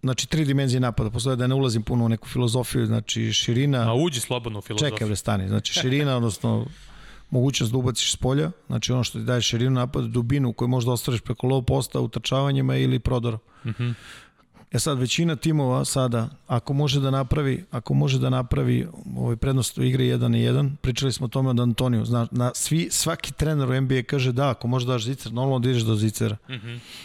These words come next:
Speaker 1: I to je najnormalnija stvar. Međutim, znaš, ne možeš da ideš do zicera ako imaš, ovaj, tog jednog čuvara koji, ovaj,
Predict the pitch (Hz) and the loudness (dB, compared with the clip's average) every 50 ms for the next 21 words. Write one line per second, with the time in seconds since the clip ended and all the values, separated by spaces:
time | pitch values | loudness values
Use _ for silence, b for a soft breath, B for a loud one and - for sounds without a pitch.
0 | B B B - 117 - - 147 143 139 135 143 147 143 139 127 127 135 135 139 | B B B -4 -4 -2 0 0 2 2 2 2 2 2 2 2 0 0 0 2
1 | 131 120 - - 135 127 120 117 113 123 139 - - 135 131 131 120 - - 135 | 0 0 0 0 0 2 2 2 2 2 0 0 2 0 2 2 0 -2 -2 -2
2 | 139 151 175 165 147 151 123 117 139 160 160 160 135 117 131 123 110 139 147 - | 0 0 0 2 0 0 0 0 0 2 2 2 0 0 0 0 0 0 0 0
3 | - 175 160 147 139 139 - 143 143 143 135 - - - - 107 95 101 _ _ | -2 0 0 0 0 -2 -2 -2 -2 -2 -2 -4 -8 -8 -8 -6 -8 -8 _ _
4 | b b b b b b b b b b b b b b b b b - 135 139 | b b b b b b b b b b b b b b b b b 0 2 2
5 | 135 131 110 92 - - - - - 135 123 123 123 123 123 123 120 117 110 - | 2 2 0 0 -2 -4 -4 -4 -4 -2 -2 0 0 0 0 0 0 -2 -4 -6
6 | - _ _ - 147 139 120 - - - 143 147 135 139 131 - - - 127 123 | -12 _ _ -2 -2 -2 -2 -4 -8 -6 -4 -2 0 0 -2 -2 -2 -2 0 0
7 | 131 139 139 131 - - - 131 131 123 123 120 123 - b b b b b b | 2 2 0 -2 -4 -4 -2 0 2 4 4 2 2 -2 b b b b b b
8 | b b b - 160 123 123 123 120 117 117 123 127 123 120 117 117 123 | b b b -6 -4 -2 -2 -2 -2 -4 -4 -4 -2 -2 -2 -2 -4 -6